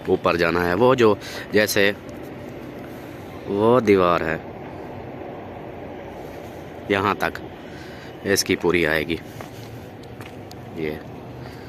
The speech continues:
और ये देखें, मेरे बराबर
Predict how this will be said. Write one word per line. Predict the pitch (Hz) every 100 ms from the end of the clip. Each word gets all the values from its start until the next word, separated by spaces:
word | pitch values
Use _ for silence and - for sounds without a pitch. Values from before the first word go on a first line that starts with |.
| - - - - - - - - - - -
और | 110 107
ये | 104 123
देखें, | 113 - 101 92 - - - - - - - - - - - 101 110
मेरे | 120 127 127 131 - - - 95
बराबर | 107 113 120 120